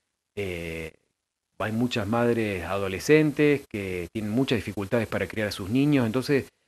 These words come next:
eh, estamos hablando de un, de una serie de propuestas que tiene al hambre y a la falta de alimento en el centro,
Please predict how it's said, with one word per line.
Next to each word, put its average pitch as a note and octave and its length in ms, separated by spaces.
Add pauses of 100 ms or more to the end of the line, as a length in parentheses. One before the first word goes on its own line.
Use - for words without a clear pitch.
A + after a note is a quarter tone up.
(320)
eh, G2+ 120
estamos C#3 300
hablando D3 360
de B2 100
un, A#2 200
de B2 60
una C3+ 120
serie D3+ 260
de A#2+ 80
propuestas C#3+ 840 (380)
que G2 100
tiene B2+ 320
al G#2+ 120
hambre C#3 520 (440)
y G2+ 260
a G2 40
la G2 100
falta C3+ 280
de A#2 60
alimento B2 420
en A#2 80
el A2+ 100
centro, D3+ 540